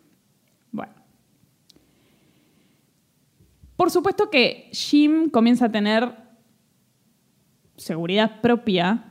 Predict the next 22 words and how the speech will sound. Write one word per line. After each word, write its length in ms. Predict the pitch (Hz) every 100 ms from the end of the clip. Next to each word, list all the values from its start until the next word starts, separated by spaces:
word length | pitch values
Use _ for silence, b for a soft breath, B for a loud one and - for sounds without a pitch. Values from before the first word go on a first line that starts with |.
| -
tipo 320 | 190 175 180
personal 500 | 196 185 - 202 214
de 80 | 226
seguridad 540 | 220 190 175 180 190 185
para 240 | 180 175
él 400 | 233 277 311 -
y 140 | 214 202
personal 440 | 185 175 202 208
de 100 | 240
seguridad 720 | 233 190 180 180 190 208 247 - - _ _ _
custodiando 1000 | 220 208 196 202 220 226 214 175 - - _ _ _ _ _ _ _
la 220 | 196 185
congregación, 920 | 190 180 180 160 165 - 254 214 214 220 B B _
y 120 | 262
no 200 | 359 -
custodiándola 1120 | 370 - 254 233 247 277 277 277 277 277 - -
de 240 | 180 202
los 180 | 190 185
males 380 | 233 269 247 233
externos, 760 | - - 269 240 196 196 220
sino 280 | 226 226 233
custodiándola 1080 | 233 226 202 208 233 226 208 208 233 - -